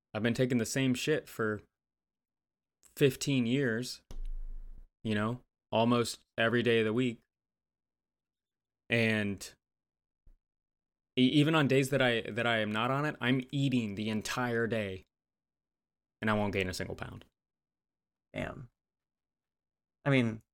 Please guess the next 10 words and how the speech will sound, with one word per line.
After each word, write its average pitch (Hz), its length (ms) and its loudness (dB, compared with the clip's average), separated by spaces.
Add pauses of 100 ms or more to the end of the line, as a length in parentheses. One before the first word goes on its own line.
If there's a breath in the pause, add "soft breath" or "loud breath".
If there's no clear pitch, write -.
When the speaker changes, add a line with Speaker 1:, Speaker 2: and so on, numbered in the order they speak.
(320)
Speaker 2:
i-, - 40 -6
it's - 220 -2
hard 139 300 -2
to, 151 120 -4
like, 104 380 -2 (1600)
it's 131 120 -6
hard 175 160 0
to 160 40 -2
have, 135 260 0 (480)
to 107 340 2